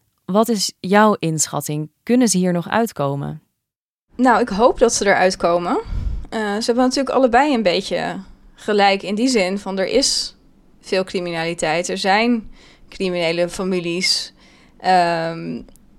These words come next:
Speaker 2: er is iets ingeslopen van: oké, als je een probleem hebt, dan los je dat met geweld op. Maar andersom hebben Palestijnse Israëliërs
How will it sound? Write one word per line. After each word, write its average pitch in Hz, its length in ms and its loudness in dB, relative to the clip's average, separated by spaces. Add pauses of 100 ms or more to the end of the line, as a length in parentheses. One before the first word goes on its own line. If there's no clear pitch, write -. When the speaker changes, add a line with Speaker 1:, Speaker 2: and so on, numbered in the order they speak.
(600)
Speaker 2:
er 202 180 2
is - 360 4
iets 214 200 -4
ingeslopen 190 760 0
van: 175 480 -4
oké, 185 300 2
als 190 140 -2
je 196 80 -6
een 180 60 -6
probleem 185 440 2
hebt, 190 160 -4
dan 190 140 -4
los 190 200 -2
je 202 60 -8
dat 202 500 -2
met 202 180 -4
geweld 202 400 2
op. - 380 -6 (600)
Maar 196 560 2 (360)
andersom 214 420 2
hebben 185 300 2
Palestijnse 185 560 0
Israëliërs 196 800 -2